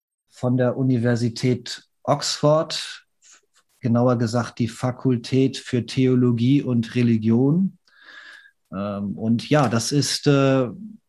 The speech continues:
du hast mit diesen Professoren bis heute wahrscheinlich gute Verbindungen und da sind immer wieder auch interessante Gespräche, die sich entwickelt haben.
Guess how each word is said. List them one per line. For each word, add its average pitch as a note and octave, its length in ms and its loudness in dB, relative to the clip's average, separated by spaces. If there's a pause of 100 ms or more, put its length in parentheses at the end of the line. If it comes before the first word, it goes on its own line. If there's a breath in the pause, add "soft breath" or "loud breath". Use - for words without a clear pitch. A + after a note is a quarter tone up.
(640 loud breath)
du B2 180 2
hast C#3+ 280 0
mit D3+ 200 2
diesen C3+ 1080 2
Professoren D3 1300 2 (560)
bis - 260 0
heute D3 580 2 (420)
wahrscheinlich C3+ 500 2
gute D3 280 2
Verbindungen C3+ 880 2
und A#2+ 520 -2
da B2 180 -2
sind C3 220 0
immer C#3 300 2
wieder C3 320 2
auch B2 240 0
interessante C3 640 0
Gespräche, C3 840 0 (720 soft breath)
die A#2+ 80 0
sich A#2 240 -2
entwickelt A#2 560 0
haben. A#2+ 460 -2